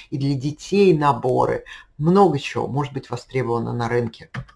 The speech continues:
Мои любимые две вещи того, что делать дома с семьей, это играть в карты.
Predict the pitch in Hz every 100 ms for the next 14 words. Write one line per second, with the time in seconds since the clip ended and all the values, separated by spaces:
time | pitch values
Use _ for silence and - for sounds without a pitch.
0 | - 143 196 202 151 175 175 170 147 123
1 | 143 139 143 160 160 - - 117 123 143
2 | - - 143 135 123 120 123 135 127 120
3 | - - 123 151 185 175 135 123 127 117
4 | - - 113 - - 156 190